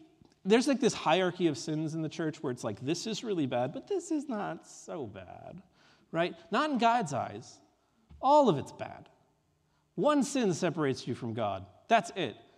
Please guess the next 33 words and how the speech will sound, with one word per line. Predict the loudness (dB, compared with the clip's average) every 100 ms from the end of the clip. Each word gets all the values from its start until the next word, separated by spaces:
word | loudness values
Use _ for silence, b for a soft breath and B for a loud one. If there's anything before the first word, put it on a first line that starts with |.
| _ _
And | 2
it | 2
doesn't | 4 2
have | 2 -2
to | -2
be | -2
a | -2
complicated | -2 -4 -4 -8 -8 -8
one. | -10 -12 -14 b b
It | 0
could | 2
be | 4
a | 4
little | 6 2
bit | 0 0
of | 4
gossip. | 4 2 -4 -16 -20 _ _ _ _ _ _ _ _ _ _ -2
It | 2
could | 6
be | 6
a | 6
little | 4 2
bit | 2 4
of | 4
deception. | 2 0 0 0 -2 -12 -12 -14 -16 _ B B 0
It |
could | 4 6
be | 6
a | 6
little | 6 6 4
bit | 4 4
of | 2
pornography. | 2 2 2 -2 -6 -8 -10